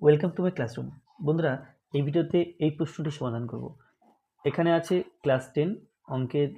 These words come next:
পেজ নাম্বার একশো এগারো এবং প্রয়োগ নাম্বার উনিশ। কোনো মূলধনের দু বছরের সরল সুদ ও চক্রবৃদ্ধি সুদ যথাক্রমে আটশো চল্লিশ টাকা এবং আটশো ঊনসত্তর দশমিক চার শূন্য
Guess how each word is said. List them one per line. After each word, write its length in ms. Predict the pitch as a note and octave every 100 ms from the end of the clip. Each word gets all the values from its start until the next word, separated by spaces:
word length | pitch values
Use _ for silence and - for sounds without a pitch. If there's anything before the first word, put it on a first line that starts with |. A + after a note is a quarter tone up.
| -
পেজ 140 | - B2+ C3+
নাম্বার 300 | C3 C3 C3 - _ _ _ _ -
একশো 240 | A#2+ - D3
এগারো 200 | C3+ F#3 A3+ - D3
এবং 140 | C3 A#2+
প্রয়োগ 180 | D3 C#3 B2+
নাম্বার 180 | D3+ C#3+
উনিশ। 220 | A#2+ A2+ - _ _ _ -
কোনো 140 | E3 E3
মূলধনের 400 | C#3 C#3 D3+ G3 - B2+
দু 60 | B2+ B2+
বছরের 340 | B2+ C#3 F3 G3
সরল 260 | - B2 C3+ -
সুদ 180 | - F#3+ - -
ও 20 | C#3 C#3 C#3 - _ _
চক্রবৃদ্ধি 520 | - C3+ D3+ D3 D3 D#3+
সুদ 180 | - D#3+ - C3+
যথাক্রমে 500 | B2+ C#3 - B2+ F3 - _ _ _ _ _ _ _
আটশো 300 | C3 C3 - D3+
চল্লিশ 260 | D3+ D3 D3
টাকা 200 | D3+ - A#3 - _ _ _ _ _ _ _ _ _
এবং 300 | C#3+ B2+ C3+ C3 C3 - _ _ _ _ _ _ _ _ _ _ _ _
আটশো 400 | C3+ C3+ - - E3 E3
ঊনসত্তর 540 | C#3+ C#3+ - D3+ - D3
দশমিক 280 | D3 F3 F3
চার 120 | - -
শূন্য 180 | -